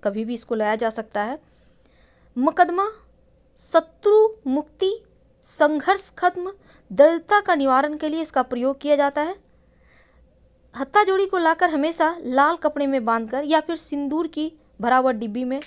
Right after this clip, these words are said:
रखना चाहिए। महिलाएं इसको नहीं छूती हैं, इस बात का ध्यान रखें। धन स्थान पे रखने का विधान है हत्था जोड़ी को लाकर, याद रखिएगा। बेला की जड़, बेला का पुष्प तो आपको पता है। अगर विवाह संबंधी कोई भी समस्या आपके घर परिवार में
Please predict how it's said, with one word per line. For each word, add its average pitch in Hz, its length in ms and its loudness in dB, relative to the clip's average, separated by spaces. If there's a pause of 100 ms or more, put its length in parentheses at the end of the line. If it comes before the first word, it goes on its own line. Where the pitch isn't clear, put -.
रखना 208 300 -6
चाहिए। 220 360 -6 (340)
महिलाएं 294 340 2
इसको 311 180 -6
नहीं 269 220 -2
छूती 285 280 -10
हैं, 285 60 -4
इस 240 80 -4
बात 233 200 -2
का 240 100 -2
ध्यान 233 280 -4
रखें। 262 240 -10 (420)
धन 320 260 0
स्थान 254 280 -2
पे 247 80 -2
रखने 240 280 -6
का 240 100 -4
विधान 220 380 -6
है 320 100 -8 (1040)
हत्था 247 260 -2
जोड़ी 202 200 -4
को 180 140 -16
लाकर, 165 320 -12
याद 214 180 0
रखिएगा। 180 420 -10 (560)
बेला 339 480 0
की 311 200 -4
जड़, 180 200 -4 (960)
बेला 247 240 0
का 285 120 -6
पुष्प 269 280 -6
तो 277 80 2
आपको 254 200 0
पता 262 280 -4
है। 277 180 -6 (540)
अगर 359 220 4
विवाह 294 340 0
संबंधी 277 400 0
कोई 311 260 -2
भी 302 100 -4
समस्या 240 400 -4
आपके 247 200 -12
घर 247 140 -8
परिवार 226 360 -6
में 247 120 -14